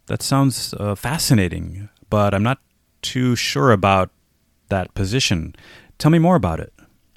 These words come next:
Okay, so then they'll be likely to tell you more. Now, if you're coming from that genuine place of curiosity, people will be very, very likely to want to share more about themselves. As we mentioned,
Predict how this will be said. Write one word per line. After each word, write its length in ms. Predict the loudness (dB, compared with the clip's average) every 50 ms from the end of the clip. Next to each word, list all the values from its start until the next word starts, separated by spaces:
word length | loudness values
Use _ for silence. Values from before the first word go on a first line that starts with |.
| _ _ _ _ _ _ _ -16
Okay, 280 | -14 -12 -10 -8 -8 -6
so 240 | -6 -4 -4 -4 -4
then 380 | -2 -2 -2 -2 -2 -4 -6 -8 _ _ _ -12
they'll 140 | -10 -8 -8
be 160 | -6 -6 -6
likely 320 | -6 -6 -8 -8 -8 -10 -8
to 100 | -10 -10
tell 180 | -8 -6 -6
you 80 | -4 -4
more. 140 | -4 -2 0
Now, 200 | 2 2 2 0 -2 -10 -20 -20 -12 _
if 220 | -6 -6 -4 0 2
you're 160 | 2 2 2
coming 400 | 0 -2 0 0 2 2 2 0
from 540 | -2 -4 -4 0 2 2 2 2 2 0 0
that 220 | 0 -2 -2 -4
genuine 460 | -4 -2 0 0 2 2 2 0 -2
place 300 | -2 -2 -2 -2 -2 -2
of 140 | -4 -6 -6
curiosity, 640 | -6 -6 -4 -2 -2 -2 -4 -4 -4 -4 -4 -4 -4
people 380 | -4 -4 -4 -4 -2 0 0 0
will 120 | 0 0
be 220 | 2 0 0 0 0
very, 440 | -2 -2 -2 -2 0 0 -2 -2
very 340 | -2 -4 -4 -4 -4 -4 -4
likely 600 | -4 -6 -4 -4 -6 -6 -8 -10 -10 -10 -10 -12 _ _ _ -20 -20 _ _ _
to 720 | -4 -2 2 2 2 2 2 0 0 -2 -4 -6 -10 -12 -8
want 200 | -4 -2 -2 -2 -2
to 80 | -2
share 300 | 0 2 2 4 4 2
more 360 | 2 2 2 4 4 4 4 4
about 260 | 2 0 -2 -4 -4
themselves. 800 | -6 -6 -6 -4 -4 -2 -2 -4 -4 -8 -12 -16 -16 -18 -18 -18 -20 -20 -20 -20 -20 _ _ -2
As 160 | -2 0 2
we 60 | 2
mentioned, 580 | 2 2 2 2 2 0 0 0 0 -2 -4